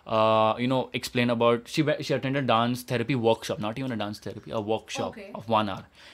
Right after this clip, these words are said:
Speaker 1: And that one hour, she explained how beautifully we are connected with our bodies and
Speaker 2: Body.
Speaker 1: how our body's movements affects our brain's state of mind, you know, all of
Speaker 2: Yes.
Speaker 1: that. And, I mean, just listening to that conversation,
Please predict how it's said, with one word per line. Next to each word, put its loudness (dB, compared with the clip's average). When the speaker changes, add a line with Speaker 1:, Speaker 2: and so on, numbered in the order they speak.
Speaker 1:
And -2
that -4
one 2
hour, 0
she -4
explained -6
how 2
beautifully -4
we 2
are 4
connected -4
with -4
our 2
bodies -2
and 0
Speaker 2:
Body. -2
Speaker 1:
how 2
our 2
body's 0
movements -2
affects -10
our 0
brain's -4
state -4
of -8
mind, -4
you -4
know, -2
all 4
of -6
Speaker 2:
Yes. -
Speaker 1:
that. 0
And, 4
I 4
mean, 0
just -2
listening -2
to 0
that 0
conversation, -6